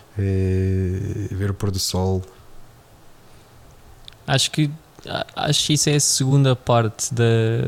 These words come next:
Speaker 2: do processo. Se é que há um processo que é, eh, porque estou a pensar a simular essas situações que tu estás a sugerir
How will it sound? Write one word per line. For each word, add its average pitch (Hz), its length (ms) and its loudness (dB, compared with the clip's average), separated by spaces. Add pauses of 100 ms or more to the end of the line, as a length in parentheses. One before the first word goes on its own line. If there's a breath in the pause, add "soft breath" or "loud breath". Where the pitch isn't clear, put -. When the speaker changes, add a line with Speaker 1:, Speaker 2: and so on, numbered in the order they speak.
(160)
Speaker 2:
do 120 300 0
processo. - 760 -4 (440)
Se - 200 0
é 143 60 2
que - 100 -6
há 135 40 2
um 123 100 2
processo - 680 -4
que - 160 -8
é, 107 220 -2 (1900 loud breath)
eh, 127 420 0 (200)
porque 123 280 0
estou 139 260 2
a - 20 2
pensar 127 580 2
a 120 220 2
simular 120 560 0
essas 117 280 -2
situações 113 520 -2
que - 40 -10
tu - 40 -8
estás 113 220 -2
a 113 40 0
sugerir 110 720 -2